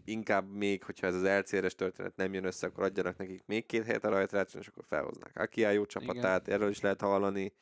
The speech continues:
Speaker 2: Az biztos, hogy Pedro Acosta a K T M-nél, ugye eddig csak találgattuk, hogy jön, most meg ugye volt a, a Tami Gorali, aki jelentette, aki szinte minden helyszínen ott van újságíróként, hogy, ö,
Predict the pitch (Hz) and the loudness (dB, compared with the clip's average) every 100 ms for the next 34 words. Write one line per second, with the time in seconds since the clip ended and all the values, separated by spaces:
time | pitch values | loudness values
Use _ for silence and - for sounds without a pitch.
0 | - - - - - - - - - - | -20 -20 -20 -20 -20 -20 -20 -20 -20 -20
1 | - - _ _ - 165 185 175 160 147 | -20 -20 _ _ 2 6 6 6 6 6
2 | 127 147 156 165 156 - 165 - 170 160 | 8 6 8 6 6 6 2 4 6 8
3 | 160 120 117 131 139 - 151 147 147 151 | 6 4 2 4 4 6 6 6 4 4
4 | 143 131 131 127 135 - - 139 123 117 | 4 6 4 4 0 0 2 4 4 4
5 | 120 - - 117 120 123 127 143 - 117 | 0 -2 -2 -2 0 4 4 2 -4 -4
6 | 123 - 127 127 123 131 135 123 - 120 | -4 -4 -4 2 2 4 4 4 2 2
7 | 120 - - - - 120 120 - 135 123 | 0 -6 -18 -6 2 4 4 2 2 2
8 | 123 120 117 120 120 - 123 120 120 - | 4 4 4 4 2 2 4 4 2 2
9 | 117 120 117 131 120 - 123 - 123 - | 2 2 2 2 2 4 2 2 0 0
10 | 123 127 127 113 120 117 - 117 113 120 | -4 -4 0 2 2 0 0 -2 -2 -2
11 | - 117 117 - 117 120 120 123 - 135 | -2 -2 0 0 0 2 0 0 0 -2
12 | 131 - - - - - - 127 123 123 | -2 -10 -16 -14 -14 -10 4 6 8 8
13 | 131 127 127 127 127 127 127 | 8 8 8 8 8 8 6